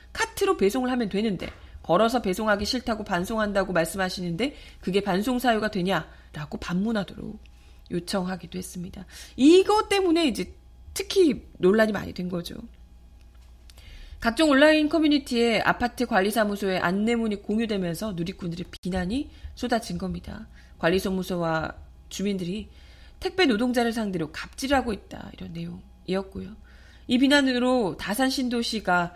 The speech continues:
실시간 검색어에 오르자 다른 매체들도 이러한 비난을 담아서 주민들의 갑질이라는 제목의 기사를 쏟아낸 겁니다.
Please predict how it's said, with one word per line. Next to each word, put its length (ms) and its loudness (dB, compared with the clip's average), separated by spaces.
실시간 440 0
검색어에 440 -4
오르자 540 -6
다른 220 -2
매체들도 720 -4
이러한 380 4
비난을 500 0
담아서 600 -8
주민들의 580 -6
갑질이라는 1160 -6
제목의 500 -8
기사를 440 -16
쏟아낸 460 -4
겁니다. 500 -12